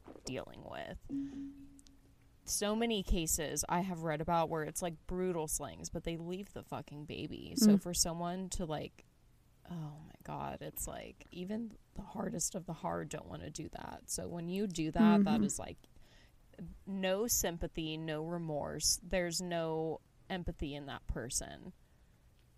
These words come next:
Speaker 1: It's just like, w-, I, I, I really,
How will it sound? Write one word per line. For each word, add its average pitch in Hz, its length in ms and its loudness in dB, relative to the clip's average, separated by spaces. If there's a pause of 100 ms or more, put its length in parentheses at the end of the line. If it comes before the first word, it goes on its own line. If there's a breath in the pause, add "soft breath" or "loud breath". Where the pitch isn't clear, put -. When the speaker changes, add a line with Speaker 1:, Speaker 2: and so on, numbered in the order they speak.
(200)
Speaker 1:
It's 180 300 0
just - 280 -4
like, 147 200 -2
w-, 165 200 -12 (160)
I, 160 360 -8
I, 175 180 0 (300)
I 175 160 -2
really, 156 560 -4